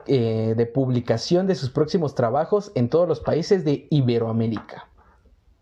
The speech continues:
El veinticinco de marzo del dos mil ocho y de manera simultánea en la radio Rock and Pop de Chile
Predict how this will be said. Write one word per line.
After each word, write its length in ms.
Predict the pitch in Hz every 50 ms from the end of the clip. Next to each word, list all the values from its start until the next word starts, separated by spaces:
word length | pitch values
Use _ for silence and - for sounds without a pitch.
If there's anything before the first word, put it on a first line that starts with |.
| _ _ _ - - - - - - - - - -
El 120 | - 123
veinticinco 540 | 120 127 120 104 185 - 165 170 170 220 202
de 100 | 170 151
marzo 400 | 135 139 156 175 175 180 - 156
del 180 | 131 117 113 110
dos 180 | 113 117 123
mil 180 | 165 202 202 190
ocho 400 | 185 185 185 - 175 160 147 -
y 120 | - 123 117
de 80 | 113 110
manera 300 | 113 120 151 185 202 196
simultánea 800 | - 175 143 127 120 113 - - 165 165 156 135 135 135 131 -
en 140 | 127 123 117
la 100 | 110 110
radio 400 | 110 131 156 160 156 156 151 127
Rock 300 | 117 127 156 175 175 -
and 220 | 143 127 123 120 -
Pop 200 | 147 151 135 127
de 140 | 127 120
Chile 480 | - - 202 196 170 143 123 117 -